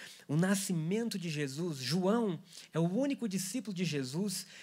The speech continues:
que se auto-intitula como discípulo amado. A principal coisa que você deve saber na sua vida cristã é que você é amado por Deus.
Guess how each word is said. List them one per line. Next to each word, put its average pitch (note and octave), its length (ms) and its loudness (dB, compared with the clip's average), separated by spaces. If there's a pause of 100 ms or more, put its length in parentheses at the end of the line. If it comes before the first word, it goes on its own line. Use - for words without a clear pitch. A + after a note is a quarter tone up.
(140)
que G#3+ 100 0
se F#3 380 -2
auto-intitula A3+ 1040 0
como G3 300 0
discípulo F#3 580 -4
amado. C#3+ 520 -4 (840)
A D#3 140 -6 (240)
principal C4+ 720 -2
coisa A#3 400 2
que - 100 -10
você G3 80 -6
deve G3 260 -4
saber G3+ 280 -2
na G3 80 0
sua F#3+ 180 -4
vida G3+ 220 -2
cristã F#3 680 -4 (280)
é E3+ 80 -4
que E3+ 100 -8
você F#3 300 -2
é E3+ 40 -2
amado C#3 400 -4
por B2 200 -10
Deus. G#2+ 420 -10